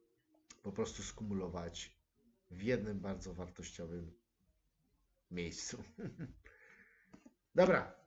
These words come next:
koniec mojego wywodu na dzisiaj. Czołem Wielkiej Polsce, z Panem Bogiem i mam nadzieję, że się wam podobało i że nie zanudzałem.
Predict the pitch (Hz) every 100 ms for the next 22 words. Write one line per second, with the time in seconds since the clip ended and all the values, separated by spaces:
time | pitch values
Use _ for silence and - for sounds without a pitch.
0 | - - - 190 175 - 160 151 143 143
1 | 147 143 139 127 131 127 127 117 101 -
2 | _ _ _ _ _ _ _ - 156 165
3 | 135 135 131 123 - 123 120 - 113 101
4 | - - - - - 160 160 147 127 127
5 | 120 117 - 120 120 110 98 104 98 95
6 | - 95 92 90 113 104 95 101 98 95
7 | 90 90 87 92 92 87 85 _ _ _
8 | _ _ _ _ _ _ _ _ _ _
9 | _ _ 110 117 113 101 98 87 85 85